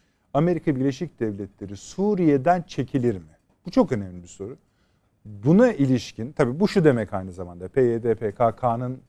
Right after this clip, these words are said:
geleceği nasıl olacak? Suriye'nin geleceği nasıl olacak? Türkiye-Şam ilişkileri yeni bir bölüme geçer mi? Tabii hemen Irak'la bağlantısı var. Demin bahsettiğimiz konuyla da bağlantısı var.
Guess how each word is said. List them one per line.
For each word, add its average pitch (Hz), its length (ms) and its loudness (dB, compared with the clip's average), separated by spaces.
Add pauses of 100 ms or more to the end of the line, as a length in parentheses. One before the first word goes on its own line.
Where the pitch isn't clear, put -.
(120)
geleceği 113 480 -4
nasıl 110 260 -12
olacak? 82 360 -14 (240)
Suriye'nin 113 580 -8
geleceği 104 440 -8
nasıl 123 220 -14
olacak? 147 340 -8 (320)
Türkiye-Şam 151 680 -8
ilişkileri 123 480 -10
yeni 131 220 -4
bir 98 180 -12
bölüme 107 300 -6
geçer 113 460 2
mi? 78 80 -20 (760)
Tabii 185 220 4
hemen 120 340 -2
Irak'la 101 480 -2
bağlantısı 131 680 2
var. 170 260 4 (260)
Demin 175 320 6
bahsettiğimiz 113 640 0
konuyla 151 420 8
da 98 160 -2
bağlantısı 87 600 -10
var. - 180 -20